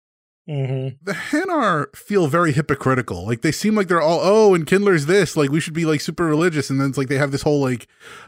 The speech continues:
Speaker 2: subculture of, like, brainwashing a race to be, like, subservient.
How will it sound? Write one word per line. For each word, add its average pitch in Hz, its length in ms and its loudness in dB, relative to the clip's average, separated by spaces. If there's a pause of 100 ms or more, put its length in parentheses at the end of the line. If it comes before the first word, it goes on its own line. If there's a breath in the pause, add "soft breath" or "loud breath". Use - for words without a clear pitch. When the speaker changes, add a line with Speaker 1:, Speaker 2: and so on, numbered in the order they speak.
Speaker 2:
subculture 151 920 2
of, 135 200 2
like, 127 180 0
brainwashing 131 560 0
a 117 60 2
race 117 340 -2
to 123 120 -2
be, 107 180 -4
like, 104 160 -4
subservient. 90 600 -8